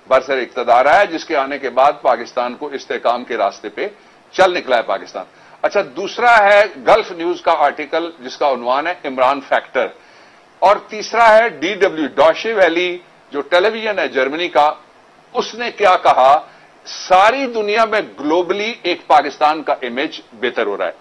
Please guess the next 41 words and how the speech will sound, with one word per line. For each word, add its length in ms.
एक 180
बात। 280
दूसरा 340
ये 280
कि 140
पाकिस्तान 640
में 340
जितना 300
अरसा 300
ये 180
रहे, 300
मोदी 380
रॉ 280
के 160
चीफ 260
समेत 380
इनके 200
घर 200
में 120
जाते 240
रहे, 100
इनकी 240
जाती 460
शादियों 380
में 80
और 80
फंक्शनों 400
में 120
आए, 180
और 180
हम, 100
हमारा 320
आईएसआई 580
का 100
चीफ 220
बाहर 260
था 120
और 260
रॉ 160
का 140
चीफ 220